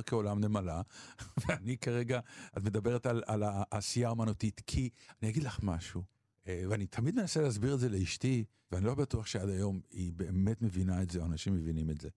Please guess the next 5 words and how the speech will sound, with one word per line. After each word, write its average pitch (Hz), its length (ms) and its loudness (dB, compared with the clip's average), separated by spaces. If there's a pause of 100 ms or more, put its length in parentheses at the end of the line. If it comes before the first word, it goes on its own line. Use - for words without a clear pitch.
(240)
כשיש 147 320 -2
ביקורת 139 540 -2
עליך 104 400 -2 (120)
כעורך 80 1040 -10
דין 80 300 -4